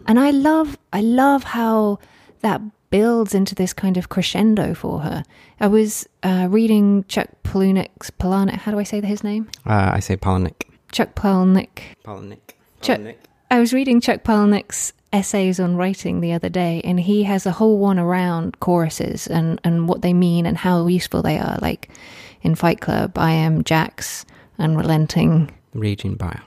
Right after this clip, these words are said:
Speaker 1: Raging bile, yeah. He, he is
Speaker 2: "I am
Speaker 1: Jack's
Speaker 2: Jack's failing liver."
Speaker 1: all sorts of Jack, things that belong to Jack, and the power of bringing the audience in and connecting them moment to moment, strung through the story. I loved it.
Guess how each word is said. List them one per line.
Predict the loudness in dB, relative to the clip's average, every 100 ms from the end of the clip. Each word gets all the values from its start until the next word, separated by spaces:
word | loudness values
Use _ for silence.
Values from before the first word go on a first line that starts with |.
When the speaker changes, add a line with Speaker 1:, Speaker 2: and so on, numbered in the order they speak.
| _ 0
Speaker 1:
Raging | 4 4 4 0
bile, | 2 0 -2 -4 -8 -4
yeah. | -2 -2 -6 -6 0
He, | 2 4 4
he | 4 4
is | 2 0
Speaker 2:
"I |
am | 0
Speaker 1:
Jack's | 0 2
Speaker 2:
Jack's | 0 -2 -2 -4
failing | 0 0 0 -2
liver." | -4 -6 -14 _ _
Speaker 1:
all | 2 2
sorts | 4 0 0 -4
of |
Jack, | -4 -4 -2
things | -2 -2 -4 -4
that | -4
belong | -2 -2 -4
to | -6
Jack, | -6 -6 -6 -16 -20 -20 -18 -2
and | 2
the | 2
power | 0 -4 -2 0 0 -2 -4 -2
of | 0 0 -2
bringing | 2 4 4 2
the | 0
audience | 0 0 0 -2 -4 -4
in | -2 0 0 -4 -8 -20 -6
and | -4
connecting | 0 2 2 0 -2 0
them | 2 0 -4 -12 _
moment | 0 2 4 0
to | 0
moment, | 0 0 -2 -6 -10 _ _ -12
strung | -10 -8 -2 0 0
through | 0 -2 -2
the |
story. | -4 -4 -4 -4
I | -2
loved | -2 -2
it. | -4